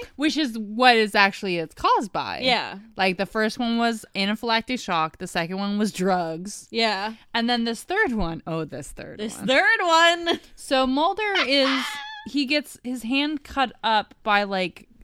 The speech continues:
Speaker 1: bug.
Speaker 2: He says the bug is made of metal.
Speaker 1: Which is odd.
Speaker 2: Yeah.
Speaker 1: I think
Speaker 2: Weird thing to say.
Speaker 1: I think Mulder's been smoking the ganja a little too.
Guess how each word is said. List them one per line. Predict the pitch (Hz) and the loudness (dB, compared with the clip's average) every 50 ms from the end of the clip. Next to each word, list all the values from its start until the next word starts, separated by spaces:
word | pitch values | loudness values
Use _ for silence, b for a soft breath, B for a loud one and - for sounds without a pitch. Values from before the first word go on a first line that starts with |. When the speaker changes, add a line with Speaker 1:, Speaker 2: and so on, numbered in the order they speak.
| - | -14
Speaker 1:
bug. | - 214 202 185 165 - 220 214 220 208 196 190 - - - - _ | -8 -6 -6 -6 -2 2 2 2 2 2 -2 -8 -12 -20 -20 -20 _
Speaker 2:
He | - 254 240 | -10 -10 -8
says | - 285 240 | -6 -8 -6
the | 226 247 | -6 -6
bug | 190 226 247 254 262 | -2 2 2 2 2
is | 269 - | 0 -4
made | 220 240 233 214 | 0 0 0 0
of | 220 220 | -2 -4
metal. | 214 214 214 214 208 196 180 156 160 185 | -2 -2 0 0 0 0 -2 -6 -6 -6
Speaker 1:
Which | 190 190 - 208 | -6 -6 -6 -6
is | 202 185 196 - - | -10 -10 -10 -6 -2
odd. | 170 165 156 147 160 180 247 254 | -2 0 0 0 -2 -4 -6 -6
Speaker 2:
Yeah. | - 220 202 180 165 | -4 -4 -6 -4 -4
Speaker 1:
I | - 196 | -4 -4
think | 196 202 190 180 175 - | -2 -2 -4 -4 -8 -10
Speaker 2:
Weird | 226 208 208 208 - | -10 -8 -8 -8 -8
thing | 226 220 240 | -8 -10 -12
to | 269 | -12
say. | - - - - 226 | -14 -14 -14 -12 -6
Speaker 1:
I | 233 240 233 233 240 | 0 2 4 6 6
think | - 220 220 220 214 | 6 6 4 4 4
Mulder's | 220 220 220 285 359 269 - 226 165 | 4 4 4 2 2 0 -2 -2 -2
been | 160 185 180 165 | -2 -2 -2 -2
smoking | - - 202 196 185 175 - 202 190 | -2 0 0 2 2 0 0 0 0
the | 180 170 165 | 0 0 -2
ganja | 160 - 180 180 185 185 180 175 196 190 180 | -2 -2 -2 0 0 0 0 0 0 0 -2
a | |
little | 175 175 180 180 175 175 165 | 0 0 0 0 0 0 -2
too. | 147 - - 175 185 226 320 311 170 147 151 151 - - 226 254 | -4 -8 -6 -2 -2 0 0 0 0 0 -2 2 2 2 2 2